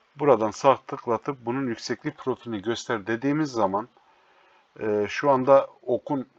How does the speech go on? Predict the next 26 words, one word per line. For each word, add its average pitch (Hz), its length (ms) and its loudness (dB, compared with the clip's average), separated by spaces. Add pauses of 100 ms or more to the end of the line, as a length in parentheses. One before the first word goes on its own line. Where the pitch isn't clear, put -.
(140)
e, 107 160 -6
kırmızı 120 400 -4
okun 117 260 -2
olduğu 120 400 -2
yer, 117 220 -2 (180)
e, 113 120 -4
yüksekliği 107 720 -4
iki - 160 -6
yüz 123 280 -4 (520)
otuz 117 340 -6
beş 139 220 2
metre. 139 420 -2 (400)
Ve 120 120 -6
bizim, 117 480 -4
e, 113 40 -6
örnek 117 540 -4
daire 107 240 2
gayrimenkule 110 720 0
geldiği 104 440 -4
an, 135 220 -4 (760)
e, 107 40 -8 (1300)
tam 120 280 0
üzerine 101 360 0
geldiği 107 400 -2
zaman, 143 440 0 (160)
e, 113 60 -4